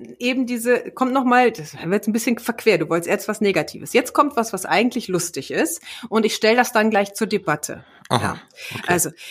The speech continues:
Speaker 1: ich war am Wochenende auf dem Yoga-Festival, das habe ich ja letzte Folge, glaub ich, erzählt, ne, dass ich
Speaker 2: Ja.
Speaker 1: da los war.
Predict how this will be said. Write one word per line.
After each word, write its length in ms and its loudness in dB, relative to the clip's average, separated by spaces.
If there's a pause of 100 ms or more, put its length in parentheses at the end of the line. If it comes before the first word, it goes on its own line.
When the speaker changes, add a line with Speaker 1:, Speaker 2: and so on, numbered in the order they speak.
(140)
Speaker 1:
ich 200 -4
war 400 6
am 140 2
Wochenende 640 4
auf 320 0
dem 140 0
Yoga-Festival, 800 2
das 120 -2
habe 120 0
ich 80 -4
ja 80 2
letzte 840 2
Folge, 380 2
glaub 160 -2
ich, 80 -6
erzählt, 380 -4
ne, 100 4
dass 220 0
ich 60 -2
Speaker 2:
Ja. 100 6
Speaker 1:
da 60 -4
los 240 -6
war. 80 -20